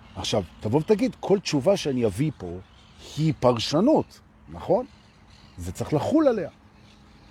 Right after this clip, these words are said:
אני אגיד לכם, אתן לכם הצעה. אני מפרש להנאתי. לא מפחד להגיד את זה. אני מפרש להנאתי.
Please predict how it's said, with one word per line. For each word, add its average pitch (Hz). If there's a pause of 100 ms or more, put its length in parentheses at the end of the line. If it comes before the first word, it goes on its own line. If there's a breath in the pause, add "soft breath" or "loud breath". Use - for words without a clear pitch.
(200)
אני 208
אגיד 214
לכם, 180
אתן -
לכם 208
הצעה. 127 (600)
אני 165
מפרש 165
להנאתי. 131 (1500)
לא 254
מפחד 247
להגיד 143
את 101
זה. 92 (920)
אני 123
מפרש 147
להנאתי. 117